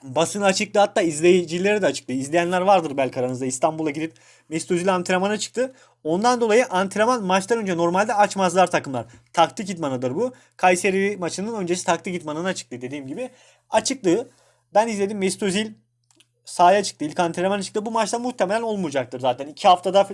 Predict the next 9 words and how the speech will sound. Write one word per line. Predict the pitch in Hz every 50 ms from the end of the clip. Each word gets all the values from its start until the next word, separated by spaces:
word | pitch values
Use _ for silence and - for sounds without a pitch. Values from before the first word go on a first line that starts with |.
| - -
iki | - - 202
hafta | 190 185 - 202 185
sonra | - 196 196 196
falan | 190 214 208
hazır | 196 151 135 123
olacaktır. | 123 120 113 117 120 113 117 - 220 247 240 - _ _ _ _ _ _ _ _ _ _ _ _ _ _ _ _ _ _ _ _
Takım | - 175 170 - 220 196
mutluydu, | 190 202 202 - 220 208 185 180 170
neşeliydi. | 180 175 202 190 190 175 160 196 214 -